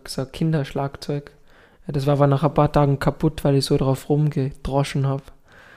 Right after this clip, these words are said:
äh, dass das einfach, dass es einfach hin war. Und dann wieder länger Zeit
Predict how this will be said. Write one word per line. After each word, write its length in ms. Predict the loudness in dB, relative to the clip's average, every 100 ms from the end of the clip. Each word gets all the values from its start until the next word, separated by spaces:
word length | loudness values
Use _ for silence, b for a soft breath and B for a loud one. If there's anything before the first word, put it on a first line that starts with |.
| b b -6
äh, 160 | -4
dass 220 | -2 -4
das 100 | -2
einfach, 400 | -2 -4 -6 -12 -14
dass 140 | -10 -8
es 100 | -8
einfach 180 | -6
hin 240 | 0 2 2
war. 220 | 0 -4 -10 b b b b b b b 0
Und 400 | 2 4 0 -6 b b b b b b _ _ _ _
dann 1000 | 4 4 4 4 2 2 2 0 0 2
wieder 200 | 6 6
länger 500 | 6 4 4 2 0
Zeit 500 | 0 0 0 -2 -12